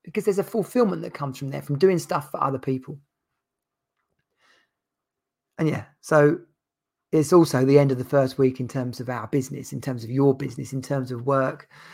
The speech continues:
It's, uh, it's like, boom, one week gone, fifty-one left to go. <laughs> Like, I think that's why life speeds up when we're older, right? It's, it's,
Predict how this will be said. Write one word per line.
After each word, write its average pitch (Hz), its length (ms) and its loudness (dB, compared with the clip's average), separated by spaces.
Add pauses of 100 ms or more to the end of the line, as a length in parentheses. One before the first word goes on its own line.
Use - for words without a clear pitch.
(320)
It's, - 420 -8
uh, 127 400 -2
it's 151 140 -10
like, - 200 -4
boom, 151 760 8 (160)
one 147 260 2
week 139 240 -2
gone, 127 460 -4
fifty-one 131 760 -10
left 123 280 -16
to 143 80 -8
go. 143 120 -10
<laughs> - 340 -8
Like, - 400 -14 (760)
I 214 40 -16
think 330 120 -6
that's 254 140 -4
why 220 160 2
life 170 280 -2
speeds 156 360 -8
up 160 180 -2
when 135 120 -10
we're 135 160 -8
older, 135 280 -12
right? 139 220 -14
It's, 147 180 -20
it's, 147 260 -18